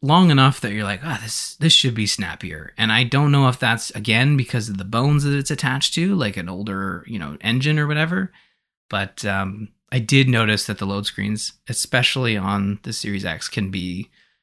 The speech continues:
like, loading in between cutscenes and choices and stuff of dialogue, and, uh, it's,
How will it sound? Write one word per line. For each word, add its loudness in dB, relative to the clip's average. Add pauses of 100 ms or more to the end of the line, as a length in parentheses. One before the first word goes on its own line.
(600)
like, -2
loading 6
in 2
between 0
cutscenes 0
and 2
choices 0
and -4
stuff -4
of -8
dialogue, -2
and, -12
uh, -12 (560)
it's, -10